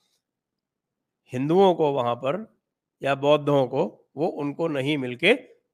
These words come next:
वो भी Christians को मिल रहा है। Christians जो है, वो अपनी institutions बिना किसी भेदभाव के वहां चला सकते हैं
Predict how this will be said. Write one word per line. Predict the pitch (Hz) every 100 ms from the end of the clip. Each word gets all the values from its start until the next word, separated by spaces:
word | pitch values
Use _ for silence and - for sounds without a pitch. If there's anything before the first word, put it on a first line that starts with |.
| 110
वो | 104
भी | 113
Christians | 120 - 127 123
को | 131
मिल | 131
रहा | 131
है। | 175 - _ _ _
Christians | 143 135 - 151 143
जो | 139
है, | 135 151
वो | 147
अपनी | 156 135 143 151
institutions | 135 - 127 139 127 147 139
बिना | 135 135
किसी | 131 127 131
भेदभाव | 123 127 127 135
के | 139
वहां | 131
चला | 131 123
सकते | 131 143 -
हैं | 214